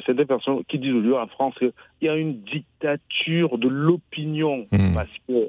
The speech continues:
Speaker 1: voilà, à un moment, franchement, il faut dire le mot.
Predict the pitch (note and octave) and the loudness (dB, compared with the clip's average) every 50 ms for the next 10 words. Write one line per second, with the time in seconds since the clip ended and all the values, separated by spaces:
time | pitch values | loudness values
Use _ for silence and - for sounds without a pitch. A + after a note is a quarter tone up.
0 | - - G#2+ G#2 G2+ F2+ - - - - - C#3 D#3+ D#3+ D3 C#3 D3+ D3+ D3 - | 0 0 0 2 2 0 -2 -8 -8 0 2 2 4 4 4 2 2 2 0 -2
1 | - - - F3 E3 - - E3 D#3+ D3+ C#3+ C#3+ - - - D3 B2+ A2 G#2+ D3 | 0 2 2 4 4 2 2 4 4 4 4 2 0 2 0 0 0 0 0 2
2 | D#3+ G3+ G#3+ F3 C3 G#2+ G2 F#2+ F#2 F2+ F2+ F#2 F2+ | 4 4 4 2 0 -4 -6 -8 -10 -12 -12 -12 -14